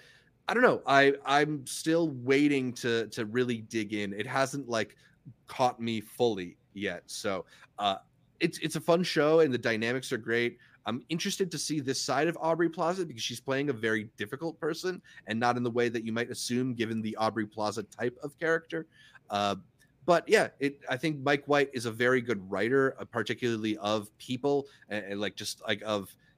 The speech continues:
uh, very ordinary types of people. So I'm definitely on board to, uh, keep watching this one week to week. And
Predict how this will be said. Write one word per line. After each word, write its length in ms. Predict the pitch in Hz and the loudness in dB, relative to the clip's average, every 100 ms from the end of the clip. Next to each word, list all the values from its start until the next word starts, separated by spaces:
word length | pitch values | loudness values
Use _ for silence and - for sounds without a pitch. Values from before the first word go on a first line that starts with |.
| _ | _
uh, 240 | 90 92 87 | -6 -4 -6
very 260 | 95 123 120 | 0 2 4
ordinary 560 | 120 127 143 147 147 143 | 4 4 4 6 4 4
types 300 | 147 160 147 | 0 -2 -2
of 80 | |
people. 400 | - 147 151 151 - - _ | -6 0 0 0 -4 -20 _
So 320 | - 113 104 - _ - | -2 0 0 -6 _ -2
I'm 340 | 135 143 135 - | 0 0 -4 -2
definitely 320 | 147 143 147 | -2 0 0
on 160 | 131 120 | 0 0
board 340 | 113 110 104 - | 2 2 0 -2
to, 260 | 101 98 | -4 -4
uh, 160 | 92 92 - _ _ - _ | -4 -6 -10 _ _ -20 _
keep 220 | 123 113 | -6 0
watching 280 | 110 101 110 | 0 0 -4
this 140 | 101 | -6
one 160 | 101 92 | -6 -6
week 160 | 92 - | -8 -8
to 100 | 95 | -8
week. 240 | 87 85 | -8 -8
And 120 | 92 | -12